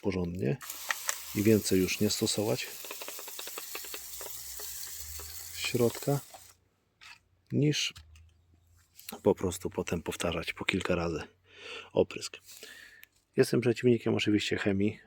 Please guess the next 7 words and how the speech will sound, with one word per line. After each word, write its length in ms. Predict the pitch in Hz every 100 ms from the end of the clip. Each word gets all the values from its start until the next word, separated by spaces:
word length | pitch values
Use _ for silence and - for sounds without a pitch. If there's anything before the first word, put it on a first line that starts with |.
| -
ale 420 | - 104 98 - - - - - - -
jak 240 | 110 104 -
raz 180 | 110 101 -
wykorzystamy 680 | 101 104 104 101 - 101 90
oprysk, 400 | 101 - 107 - - - - - _
to 80 | -
mamy 300 | 110 92 90